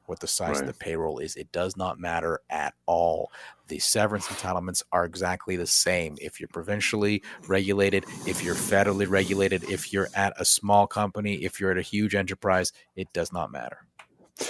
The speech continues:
Speaker 2: Terry, Kimberly, thanks, guys. We're gonna take a short break, get back into, uh, some more stuff here on the show. This is the Employment Law Show. Hang in there.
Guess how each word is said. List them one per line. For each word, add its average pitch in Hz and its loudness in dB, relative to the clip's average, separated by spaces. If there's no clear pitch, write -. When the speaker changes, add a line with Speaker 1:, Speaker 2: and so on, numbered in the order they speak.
Speaker 2:
Terry, 120 12
Kimberly, 117 10
thanks, 120 10
guys. 107 12
We're 104 4
gonna 104 10
take 110 6
a 107 6
short 113 8
break, 107 8
get 98 4
back 104 10
into, 95 8
uh, 90 10
some 95 4
more 95 10
stuff - 8
here 101 10
on 92 8
the 90 4
show. 107 10
This 104 8
is 143 10
the 139 10
Employment 147 10
Law 165 12
Show. 135 10
Hang 113 8
in 160 10
there. 117 8